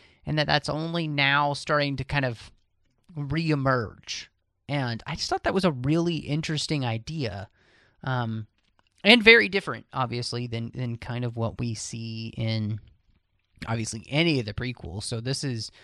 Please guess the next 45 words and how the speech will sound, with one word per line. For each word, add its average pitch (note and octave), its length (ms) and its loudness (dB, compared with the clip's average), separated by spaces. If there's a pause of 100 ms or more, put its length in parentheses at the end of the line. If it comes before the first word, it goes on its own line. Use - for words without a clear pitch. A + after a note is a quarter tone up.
(280)
this C3 180 -2
is C#3 160 -4
a C3 60 -2
unique B2 680 -2
take C3 460 -4
on A2+ 440 -2
a - 100 -4
f-, - 200 -6 (140)
you C3 140 2
know, A2+ 160 -2
a - 100 -2
Force B2 480 -4
user A2 520 -2
and, G#2+ 300 -6 (600)
you B2+ 120 2
know, A2+ 120 4
how A2+ 280 2
their A#2 220 4
abilities A2 440 0
come A2 160 -2
about G#2+ 380 -2
and A2 160 -2
why G#2+ 240 0
they G#2 140 -4
have G#2+ 380 -6
them A2 220 -4
and G#2+ 240 -6 (260)
how - 160 -6
strong B2 460 -2
they F2+ 140 -6
are. D2 220 -10
I, B2 120 -8 (200)
I D3 120 -2
don't F3+ 120 2
know. D3 140 4
What B2 120 0
did D3 140 -4
you D3 80 -4
guys A#2 220 -4
think A2+ 180 -6
of G2 80 -10
that, E2+ 180 -10 (160)
all A2+ 200 -4
of G2+ 120 -12
that? F2+ 220 -10